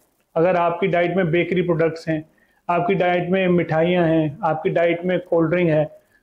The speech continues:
तो वो ना सिर्फ आपके जिस्म के बाकी हिस्सों को damage करेगी बल्कि आपके घुटने के अंदर भी pain को बढ़ाएगी।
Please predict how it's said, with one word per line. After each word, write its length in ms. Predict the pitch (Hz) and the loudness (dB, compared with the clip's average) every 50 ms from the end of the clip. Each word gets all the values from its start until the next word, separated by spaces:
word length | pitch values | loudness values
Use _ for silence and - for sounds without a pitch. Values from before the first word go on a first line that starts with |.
| _ _ - | _ _ 0
तो 80 | 196 | 2
वो 240 | 208 214 214 220 233 | 2 4 4 4 4
ना 280 | 214 196 190 196 214 226 | 2 2 2 2 0 0
सिर्फ 280 | 220 233 240 233 - | 0 -2 -2 0 0
आपके 500 | 226 214 202 196 208 - - 220 220 220 | 2 0 0 0 -2 -2 0 2 2 2
जिस्म 340 | 214 175 180 - - 208 202 | 2 0 -2 -4 -2 -4 -2
के 120 | 190 214 196 | 0 0 0
बाकी 520 | 175 180 175 170 175 - 202 208 214 202 | 0 0 0 0 -2 -2 0 0 2 2
हिस्सों 320 | 190 190 190 - 202 202 | 2 0 0 -2 -2 -2
को 180 | 190 - 208 202 | 0 0 0 0
damage 340 | 185 185 180 185 190 185 - | 2 2 0 0 0 -2 -2
करेगी 420 | - 190 185 185 185 185 185 202 | -2 0 2 2 2 2 0 -2
बल्कि 340 | 190 170 170 170 165 170 196 | 0 0 0 -2 0 0 0
आपके 680 | 185 175 170 170 170 - - - 190 190 196 196 165 147 | 2 2 2 0 -2 -4 -6 -2 0 2 2 2 0 0
घुटने 360 | - 156 160 - 185 196 208 | -2 -4 -2 -2 -2 -2 0
के 100 | 190 196 | 0 0
अंदर 280 | 190 180 170 170 180 175 | 0 0 2 0 0 0
भी 180 | 160 156 185 | 0 -2 -2
pain 320 | 190 185 - 175 170 170 165 | -4 -2 -2 -2 0 0 0
को 140 | - 175 156 | 0 0 0
बढ़ाएगी। 440 | 151 147 143 147 156 151 156 170 | 0 0 0 0 -2 -6 -8 -12